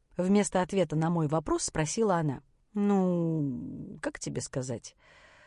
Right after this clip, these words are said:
Откровенно говоря, я не подумал, что Лера может меня о таком спросить. Врать не хотелось, а для откровения я что-то пока мало выпил». «Ой, всё ясно»,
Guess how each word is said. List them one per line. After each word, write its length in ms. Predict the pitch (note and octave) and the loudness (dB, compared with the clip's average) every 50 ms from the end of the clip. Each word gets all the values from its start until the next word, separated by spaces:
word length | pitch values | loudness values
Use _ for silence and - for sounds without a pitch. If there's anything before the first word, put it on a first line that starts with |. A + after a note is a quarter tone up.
| - - - _ _ _ _ _ _ _ | -20 -20 -20 _ _ _ _ _ _ _
Откровенно 540 | - D3+ - - F#3 G3 A#3+ D#4 E4 E4 D#4 | -12 -6 -2 2 4 4 6 6 6 6 6
говоря, 300 | B3+ C#4 B3 C4+ C#4 D4+ | 8 8 8 8 8 6
я 140 | C#4 B3+ C4 | 6 6 6
не 120 | C4 C4+ | 6 6
подумал, 500 | - C#4+ D4 C4+ C#4+ C4 G3+ D#3+ D#3 D#3 | 6 4 4 6 6 4 4 4 2 0
что 260 | D3 - - - E3+ | 0 -2 -2 0 2
Лера 280 | E3 G3 C4+ D#4 C#4+ G3+ | 4 4 6 6 6 6
может 340 | F3 G3+ A3+ G3 G3+ - - | 4 4 0 0 -2 -2 -2
меня 240 | E3+ F3+ F#3+ G3 F3 | 0 0 2 0 0
о 40 | |
таком 280 | - F3 E3 - F3 D#3+ | 0 -2 -4 -4 -4 -4
спросить. 580 | - - - D3 D#3 D3+ - - - - - - _ _ _ _ _ _ _ _ _ _ | -4 -4 -4 -4 -4 -4 -6 -10 -12 -14 -16 -20 _ _ _ _ _ _ _ _ _ _
Врать 280 | - F3 G3+ C#4+ D#4 - | 0 4 6 6 6 6
не 100 | F#3 D#3+ | 4 -2
хотелось, 680 | - - D#3+ D#3 D#3 - A3+ C4 C#4 B3+ - - - - _ _ _ _ _ - | 0 -2 -2 -2 0 0 2 2 2 0 -4 -8 -14 -20 _ _ _ _ _ -2
а 120 | - G3+ | 2 4
для 180 | G3+ A3+ A3 G#3+ | 8 10 10 10
откровения 580 | G#3+ - - A3 A#3 A#3 C#4 C4 A#3 A3 G3+ | 8 8 6 6 8 8 8 6 6 6 4
я 100 | F#3 G3 | 4 2
что-то 280 | - - G#3 D#3 - - | 0 -2 -4 -4 -2 -2
пока 240 | - F3+ D#3 F3+ F3 | -2 0 0 2 2
мало 280 | F3 E3+ D#3+ D#3 D#3+ | 4 4 4 2 2
выпил». 360 | D#3 D3+ - - - C3 - - _ _ _ _ _ _ _ | 2 0 -2 -4 -6 -12 -12 -14 _ _ _ _ _ _ _
«Ой, 340 | E4+ F4 E4+ C4+ - - _ _ _ _ - - | 6 6 6 6 6 2 _ _ _ _ -14 -4
всё 160 | - - E4+ | 2 4 6
ясно», 440 | D4+ D#4 D4+ A#3 - - - F#3+ | 8 10 10 8 8 4 -4 -8